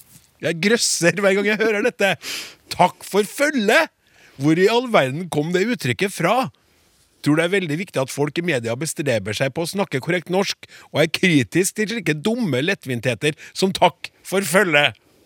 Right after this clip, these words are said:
Hvis jeg med dette kan bidra til å bli kvitt dette slitsomme og helt feilplasserte uttrykket, skal jeg være glad. Takk for nå! Anne Marie Ottersen! Jeg gjentar, Anne Marie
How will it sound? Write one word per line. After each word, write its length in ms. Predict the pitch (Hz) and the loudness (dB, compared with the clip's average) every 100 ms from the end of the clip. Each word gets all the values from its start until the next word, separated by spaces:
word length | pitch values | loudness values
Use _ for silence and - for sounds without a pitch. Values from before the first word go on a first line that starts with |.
| _ _ - - | _ _ -18 -10
Hvis 160 | 104 101 | -6 -6
jeg 100 | 104 | -2
med 80 | 160 | -2
dette 160 | - | -4
kan 160 | 104 110 | -10 -6
bidra 400 | 160 180 - - | -2 -2 -4 -10
til 220 | - 123 | -6 -2
å 60 | - - _ | -2 -6 _
bli 80 | 143 | -2
kvitt 280 | 139 160 - | -2 -2 -4
dette 160 | 175 131 | -4 -2
slitsomme 720 | - 170 175 - 113 98 117 - - | -2 -2 -2 -2 -4 -2 -4 -2 2
og 140 | 135 | 4
helt 240 | 139 151 - | 4 0 -4
feilplasserte 720 | 165 202 - 104 95 92 185 | -2 -2 -2 -4 -4 0 0
uttrykket, 400 | 151 - 220 - - _ | 0 2 2 2 -6 _
skal 320 | - - 104 92 | -8 -4 -4 0
jeg 80 | |
være 160 | 135 165 | 0 2
glad. 320 | 165 160 113 - - _ _ _ _ - | 4 6 4 -2 -8 _ _ _ _ 0
Takk 200 | 165 175 | 0 4
for 160 | 294 262 | 4 6
nå! 220 | 277 175 _ _ _ _ _ _ _ _ - | 6 4 _ _ _ _ _ _ _ _ 0
Anne 440 | 165 226 143 107 120 | 2 2 2 2 2
Marie 460 | 185 196 120 151 - _ - | 0 2 2 2 -2 _ -4
Ottersen! 840 | 285 _ - 95 - - 453 135 _ _ _ _ _ _ _ _ _ _ _ _ _ - | -4 _ -2 -2 0 0 -2 -2 _ _ _ _ _ _ _ _ _ _ _ _ _ -12
Jeg 140 | 131 117 | -6 -6
gjentar, 400 | 92 - - - _ - | -6 0 0 0 _ 2
Anne 320 | 151 208 131 | 2 4 0
Marie 320 | 113 156 147 | 0 0 -2